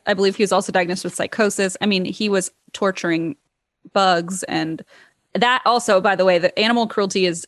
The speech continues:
uh, I learned this from the Serial Killers podcast, animal cruelty is not, um, associated with, uh, schizophrenia at all. So,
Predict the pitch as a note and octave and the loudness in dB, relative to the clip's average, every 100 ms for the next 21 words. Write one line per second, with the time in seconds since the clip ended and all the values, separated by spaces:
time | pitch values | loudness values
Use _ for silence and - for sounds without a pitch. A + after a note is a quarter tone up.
0 | - E3+ E3 - - F#3+ G#3 G3 - G3+ | -4 0 2 0 0 0 0 -2 -2 -2
1 | F3+ - F#3+ F3+ F3 E3+ - E3+ E3+ F3 | -2 -2 0 0 0 -2 0 0 0 -2
2 | - G#3 G3+ - G3+ F#3+ F3 E3+ F#3+ G#3 | -2 -2 -2 -2 -4 -2 -2 -2 2 4
3 | F#3+ - _ _ _ - E3 - - F#3+ | 4 2 _ _ _ -2 0 -2 -6 -6
4 | G3+ F#3+ - F3 E3+ F3 F3 - _ _ | -2 -4 -2 -4 -2 -2 -2 -4 _ _
5 | - _ _ - F3+ D#3+ C#2 - - F#3+ | -20 _ _ -4 0 0 -2 -4 -6 -6
6 | F#3 F#3 F3 E3+ F#3+ F3 F3 F3+ _ - | -4 -2 0 2 2 2 0 -4 _ -10
7 | - E3+ - - | -2 0 0 -6